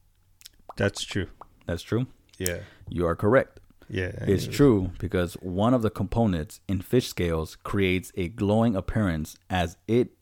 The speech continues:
Speaker 2: is used in most lipstick brands.
Speaker 1: <laughs> Okay, that's why the girls do the fish lips and shit.
Speaker 2: They, yeah. Or, no, I think it's a duck face or
Speaker 1: Oh,
Speaker 2: something like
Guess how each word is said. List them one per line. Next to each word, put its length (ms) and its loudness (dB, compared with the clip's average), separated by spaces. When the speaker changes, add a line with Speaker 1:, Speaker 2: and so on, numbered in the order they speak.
Speaker 2:
is 560 0
used 560 2
in 120 -2
most 300 -2
lipstick 460 0
brands. 340 -4
Speaker 1:
<laughs> 80 4
Okay, 400 -8
that's 260 2
why 140 2
the 120 -2
girls 300 -2
do 160 -2
the 120 -4
fish 340 -2
lips 280 -4
and 140 -8
shit. 300 -6
Speaker 2:
They, 200 0
yeah. 340 0
Or, 200 2
no, 260 0
I 40 0
think 120 0
it's 80 0
a 40 -4
duck 240 -2
face 260 -2
or 80 -4
Speaker 1:
Oh, 280 6
Speaker 2:
something 140 -2
like 80 -4